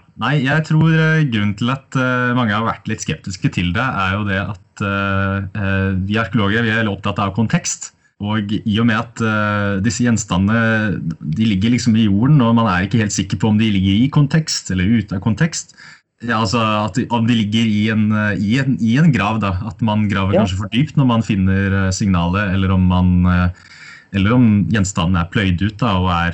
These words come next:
Speaker 1: eh, som man sier, kontekstløs, da. Sånn at, eh, det er nok mange som, eh, er redd for at, eh, metalldetektorister kan gå og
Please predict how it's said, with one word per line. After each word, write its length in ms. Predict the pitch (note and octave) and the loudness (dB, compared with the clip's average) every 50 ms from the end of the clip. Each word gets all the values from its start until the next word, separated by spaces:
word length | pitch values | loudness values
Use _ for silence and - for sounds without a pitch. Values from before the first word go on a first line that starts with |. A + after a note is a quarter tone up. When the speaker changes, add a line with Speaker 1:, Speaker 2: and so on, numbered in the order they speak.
| - - - | -6 -6 -4
Speaker 1:
eh, 160 | G2 F#2+ F#2 | -2 -2 -2
som 180 | F2+ - G#2+ F#2 | 0 0 0 2
man 120 | F#2 F#2 | 2 2
sier, 180 | - G2 F#2+ G2 | 0 -2 -4 -4
kontekstløs, 640 | G#2 G2 - F#2+ - - - - F#2+ F#2+ G2 - - | -4 -6 -6 -6 -6 -6 -6 -4 -4 -4 -4 -4 -8
da. 80 | F#2+ - - _ _ _ _ _ - F#2+ | -10 -12 -14 _ _ _ _ _ -16 -8
Sånn 220 | - B2 A#2 A#2+ | -4 -2 -2 -2
at, 180 | A#2+ A#2+ - B2+ | -2 -4 -4 -2
eh, 240 | A#2 A2+ A2+ A2+ - - | -2 0 -2 -2 -4 -6
det 100 | A2 A#2 A2+ | -4 -2 -2
er 80 | A#2+ | -2
nok 160 | C#3 - - D3 | -2 -2 -2 0
mange 260 | C#3 B2+ G#2 F#2+ F#2+ | 0 2 2 0 0
som, 400 | - B2 A#2+ A#2+ A#2+ A#2 G2+ D#2+ - | 0 2 2 2 2 2 0 -2 -4
eh, 320 | A2 A2 A2 G#2+ G#2+ - A#2+ | -4 -4 -2 -2 -2 -2 -2
er 60 | A#2 A2 B2+ | -2 -2 -2
redd 160 | D3+ C#3+ A#2 | -2 -2 -2
for 220 | G#2+ - B2 A#2 A2+ | -2 -4 -4 -4 -4
at, 160 | A#2 - _ _ - A#2+ | -4 -6 _ _ -8 -4
eh, 300 | A2 G#2+ G#2+ G#2 G#2 G2+ | -2 -2 -2 -2 -2 -2
metalldetektorister 880 | G#2 G#2+ G#2 - G2 G2 F#2+ E2+ G#2 F#2+ F#2+ G#2+ G#2 F2+ - - B2+ A#2+ | -2 -2 -2 -2 -2 -2 -2 -4 -4 -4 -4 -4 -6 -4 -4 -4 -4 -4
kan 220 | - A#2+ A2+ A2 | -2 -2 -2 -2
gå 100 | - G#2 | -2 -4
og 460 | G2+ G#2+ A2+ A2 G#2 G#2+ A2 G2+ - | -4 -4 -4 -4 -4 -4 -4 -6 -6